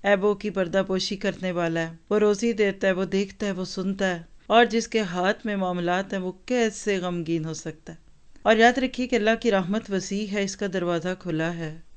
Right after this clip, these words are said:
दरगुजर आम है, अल्लाह की अताअत सुबह शाम जारी है, तौबा कबूल करता है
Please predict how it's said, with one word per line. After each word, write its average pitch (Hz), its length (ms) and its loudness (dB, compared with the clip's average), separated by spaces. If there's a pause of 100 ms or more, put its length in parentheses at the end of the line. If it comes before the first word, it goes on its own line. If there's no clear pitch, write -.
(120)
दरगुजर 202 560 2
आम 185 360 2
है, 170 380 -2 (420)
अल्लाह 226 260 6
की 240 180 0
अताअत 202 360 4
सुबह 196 260 -2
शाम 185 380 -2
जारी 180 400 0
है, 180 240 0 (380)
तौबा 208 580 4 (120)
कबूल 196 300 0
करता 190 420 0
है 196 300 0